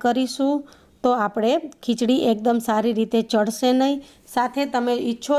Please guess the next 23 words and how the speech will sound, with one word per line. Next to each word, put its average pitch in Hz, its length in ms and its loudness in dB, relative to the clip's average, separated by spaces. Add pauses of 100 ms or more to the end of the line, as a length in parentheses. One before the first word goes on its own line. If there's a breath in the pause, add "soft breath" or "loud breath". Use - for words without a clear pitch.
(120)
તો 269 160 2
અહીંયા 240 500 0
એક, 226 180 -2 (680 soft breath)
બે 247 200 4
ચમચી 254 440 -2
જેટલો 220 320 0
લીંબુનો 208 460 2
રસ 220 220 0
પણ 247 240 2
એડ 240 140 -4
કરી 247 280 0
શકો 254 240 0 (160)
છો. 277 100 2 (220)
ફરીથી 247 480 0
આપણે 247 240 0 (160)
કુકરનું 214 460 0
ઢાંકણ 214 440 0
બંધ 233 260 0
કરી 269 260 0 (480 loud breath)
ધીમા 269 300 4
ગેસ 220 240 -2 (120)
પર 247 180 2 (540 loud breath)
બે 240 180 4